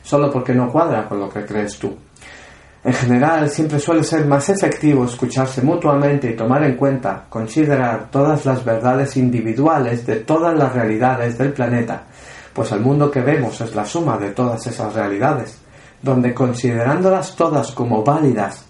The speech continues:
por parte de su proyector responsable, es decir, la persona que la crea, podemos llegar a entender desde un punto de vista más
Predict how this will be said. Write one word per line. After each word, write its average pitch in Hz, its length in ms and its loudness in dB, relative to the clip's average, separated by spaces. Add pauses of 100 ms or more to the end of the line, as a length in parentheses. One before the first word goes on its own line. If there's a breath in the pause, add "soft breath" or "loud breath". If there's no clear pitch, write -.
(160)
por 123 180 -2
parte 151 260 0
de 120 80 2
su - 220 -8
proyector 113 580 0
responsable, 127 760 -4 (200)
es 113 120 -14
decir, 104 260 -4
la 95 160 -2
persona 101 460 -6
que 101 80 -8
la 95 160 -4
crea, 123 400 0 (600 loud breath)
podemos 147 400 2
llegar 156 280 4
a 147 80 2
entender 135 500 2
desde 113 180 -4
un 147 120 2
punto 151 260 0
de 139 80 4
vista 139 300 2
más 131 360 0